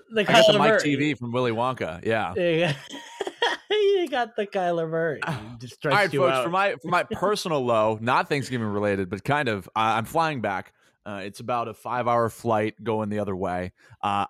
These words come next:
Speaker 2: I am about to get on this plane with no headphones.
Speaker 1: No. Why can't
Speaker 2: I am about to
Speaker 1: No.
Speaker 2: have, my headphones stopped charging. They broke, uh, and I have not had time to get new ones. So I'm about to enter this flight, a five-hour flight with just my thoughts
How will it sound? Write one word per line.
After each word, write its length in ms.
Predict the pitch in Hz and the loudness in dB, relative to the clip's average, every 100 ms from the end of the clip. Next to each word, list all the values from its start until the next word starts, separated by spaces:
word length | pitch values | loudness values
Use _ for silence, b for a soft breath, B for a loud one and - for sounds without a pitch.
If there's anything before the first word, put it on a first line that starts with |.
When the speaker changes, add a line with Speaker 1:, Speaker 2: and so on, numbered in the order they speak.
| _ 113 | _ 0
Speaker 2:
I 140 | 156 | 2
am 80 | 185 | 2
about 220 | 147 147 | 2 2
to 80 | 131 | 4
get 180 | 131 135 | 2 2
on 100 | 127 | 0
this 120 | 107 | -4
plane 380 | - 123 127 113 | -2 -2 0 -2
with 160 | 98 | -4
no 600 | 95 95 101 107 107 110 _ _ | -4 -2 0 2 2 -2 _ _
headphones. 720 | 101 92 92 82 73 64 - _ _ _ _ _ _ _ - | -6 -4 -6 -8 -10 -20 -20 _ _ _ _ _ _ _ -14
Speaker 1:
No. 600 | 131 143 143 98 80 - _ | -6 -2 -2 -2 -6 -12 _
Why 160 | 143 175 | -2 0
can't 180 | 247 - _ _ _ _ _ _ _ - | 0 -6 _ _ _ _ _ _ _ -2
Speaker 2:
I 160 | 113 131 | 2 4
am 60 | 143 | 4
about 180 | 135 127 | 4 4
to 60 | |
Speaker 1:
No. 60 | 117 | 2
Speaker 2:
have, 160 | 127 - _ 120 | 0 -4 _ -10
my 280 | 120 117 | -4 0
headphones 640 | 117 131 139 135 127 107 - - | 0 0 0 -2 -2 -6 -10 -12
stopped 360 | - 127 107 - | -6 -4 -4 -2
charging. 640 | 127 127 127 131 123 127 107 | -2 0 -2 -4 -6 -10 -8
They 100 | 92 | -6
broke, 540 | 98 107 123 - - b b b | -2 2 0 -2 -20 b b b
uh, 260 | 95 95 95 | -4 -2 -2
and 100 | 101 | -4
I 80 | 101 | -4
have 160 | 101 101 | -4 -4
not 200 | 104 107 | -4 -4
had 200 | 98 - | -6 -6
time 540 | 113 107 104 104 98 - _ _ - | -2 0 0 -2 -4 -10 _ _ -8
to 140 | 113 | -6
get 200 | 104 101 | -4 -6
new 140 | 92 87 | -6 -10
ones. 360 | 82 76 - - | -12 -16 -20 -12
So 120 | - | -8
I'm 180 | 101 131 | -6 -4
about 180 | 127 123 | -2 -2
to 100 | 107 | -2
enter 200 | 120 120 | -4 -2
this 140 | 123 117 | -4 -4
flight, 360 | 123 104 95 - | -2 -2 -4 -8
a 40 | |
five-hour 480 | - 107 139 147 147 | -6 -2 0 0 0
flight 300 | 147 131 120 | -2 -2 -2
with 160 | 101 87 | -6 -8
just 320 | 113 117 - | -2 -2 0
my 160 | 120 113 | -2 -2
thoughts 480 | - 110 123 - | 0 0 0 -4